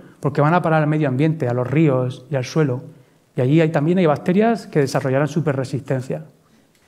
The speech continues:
Tenemos que tener cuidado, tenemos que ser conscientes que conlleva un cierto riesgo, eh, someterse a, a operaciones quirúrgicas. Solamente tenemos que someternos a ellas si es necesario. Y por último, lavarnos bien las manos y cocinar bien los alimentos para protegernos.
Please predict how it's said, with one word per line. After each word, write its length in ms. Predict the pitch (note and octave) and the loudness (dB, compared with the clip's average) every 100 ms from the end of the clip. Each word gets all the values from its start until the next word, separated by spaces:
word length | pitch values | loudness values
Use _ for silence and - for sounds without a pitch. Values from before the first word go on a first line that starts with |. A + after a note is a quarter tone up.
| _ _ _ _ | _ _ _ _
Tenemos 220 | D3+ E3 F3+ | 0 2 2
que 100 | C#3+ | 0
tener 220 | D3 E3 | 2 2
cuidado, 280 | D#3+ F3+ F3+ | 2 4 4
tenemos 240 | D3 D#3+ | 0 -2
que 100 | E3 | -4
ser 140 | F#3 F3 | -4 -2
conscientes 480 | D3 E3+ F#3 F3 D#3+ | -2 0 0 0 -2
que 120 | C#3+ | -2
conlleva 280 | C3+ D3+ E3+ | 0 2 2
un 60 | |
cierto 280 | E3 D#3+ D#3+ | 0 -2 0
riesgo, 680 | C3+ E3 E3+ C3 C3 B2+ - _ _ _ | 0 0 0 -2 -4 -10 -20 _ _ _
eh, 440 | - C#3 C3 B2+ C3 | -4 0 0 0 -4
someterse 460 | C#3+ C3 C3 D3+ F3 | -4 -2 0 0 0
a, 280 | D#3 D#3 - | 0 -4 -8
a 60 | |
operaciones 440 | B2+ C3+ A#2+ D#3+ D#3+ | -6 -4 -2 0 0
quirúrgicas. 720 | D3+ C3+ D#3 C#3+ C3 A#2+ - _ _ | -2 -4 -4 -6 -8 -10 -14 _ _
Solamente 540 | _ - C#3 D#3 E3+ | _ -4 0 0 0
tenemos 340 | C#3+ C#3+ D#3 | 0 0 -2
que 440 | - C#3+ C3+ C#3 - - | 0 0 0 -2 -16 -20
someternos 520 | - C3+ B2+ D#3+ E3 | -6 -2 0 0 2
a 60 | D3 | 0
ellas 180 | F#3 F#3+ | 0 0
si 100 | D#3 | 0
es 60 | |
necesario. 580 | C#3+ C3 - D3+ D#3 B2+ B2+ - _ _ - | 0 -2 -4 -2 -2 -4 -8 -16 _ _ -6
Y 80 | D3 | 0
por 120 | D3+ | 2
último, 560 | F3+ G3+ G3 F#3+ F#3+ - - - | 4 4 4 2 0 -8 -18 -2
lavarnos 340 | C#3 E3 F#3 | 2 2 2
bien 160 | E3 E3 | 0 0
las 100 | C#3 | 0
manos 400 | D3 F#3+ A#3+ - | 2 0 0 -4
y 60 | E3 | -4
cocinar 380 | C3 D3+ C#3 C#3+ | -4 -2 -2 0
bien 160 | D#3 | 0
los 140 | D3+ D3 | 0 -2
alimentos 680 | B2 C#3 D#3+ C#3+ B2+ B2+ - | -2 0 -2 -4 -8 -12 -8
para 180 | C3+ B2 | -4 -2
protegernos. 720 | B2+ A#2 - C#3+ A#2+ A#2 | -4 -6 -2 -2 -2 -10